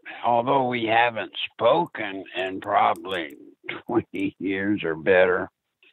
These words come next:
but he was with our Young Turk Squad back when we were all young. Um,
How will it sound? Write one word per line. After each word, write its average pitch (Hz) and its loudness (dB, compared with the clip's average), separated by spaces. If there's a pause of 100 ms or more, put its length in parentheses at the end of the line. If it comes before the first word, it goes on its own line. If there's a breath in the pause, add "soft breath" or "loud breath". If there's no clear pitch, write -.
(440 soft breath)
but 110 6
he 160 6
was 135 2 (100)
with 131 0
our 131 2
Young 127 -2
Turk 139 0 (140)
Squad 90 0 (680)
back 113 -4
when 110 -6
we 110 -6
were 107 0
all 113 2
young. 104 -4 (920 soft breath)
Um, 98 2